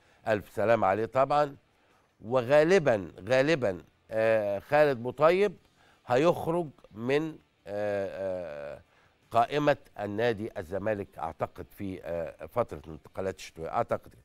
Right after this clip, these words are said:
بكرة هيبقى في سؤال طبعًا في مساء الأنوار عن، آه، الصفقات اللي محتاجها،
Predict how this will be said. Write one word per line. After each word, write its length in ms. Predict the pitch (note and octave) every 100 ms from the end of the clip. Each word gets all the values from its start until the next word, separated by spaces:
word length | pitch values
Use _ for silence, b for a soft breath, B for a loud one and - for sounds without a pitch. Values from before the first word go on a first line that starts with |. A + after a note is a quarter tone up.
| b b b -
بكرة 240 | E3 C3
هيبقى 180 | A#2 G#2
في 140 | -
سؤال 320 | A2+ A2 A2+ B2+
طبعًا 280 | A#2 G2+ F#2
في 120 | G#2 F#2
مساء 260 | F2+ A2+
الأنوار 480 | F2+ F2+ G2+ C3+ C#3 b b b b
عن، 300 | F#2+ A2+ A#2 -
آه، 340 | G2 F#2 -
الصفقات 680 | - G2+ - - A#2 G#2+ F#2
اللي 100 | E2
محتاجها، 520 | F2 - F2+ E2